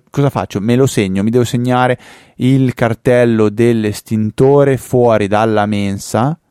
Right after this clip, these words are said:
e poi magari lo rileggo domani e non so, magari non mi ricordo neanche a cosa mi riferivo". No, ho fatto una foto secca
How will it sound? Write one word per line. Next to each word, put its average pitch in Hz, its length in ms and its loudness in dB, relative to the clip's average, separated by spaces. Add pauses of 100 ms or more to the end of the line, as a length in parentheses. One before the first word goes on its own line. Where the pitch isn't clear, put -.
(640)
e 117 160 -2
poi 143 200 2
magari 131 280 2
lo 117 140 0
rileggo 117 420 0
domani 120 520 0
e 107 440 0
non 104 140 -4
so, 110 220 -2
magari 107 200 -2
non 113 80 2
mi 107 100 2
ricordo 110 240 -2
neanche 113 180 -4
a 113 40 -8
cosa 113 220 -2
mi 110 80 2
riferivo". 107 460 0
No, 117 80 2
ho 98 60 0
fatto 104 300 -4
una 104 200 -2
foto 117 260 -2
secca 120 500 -4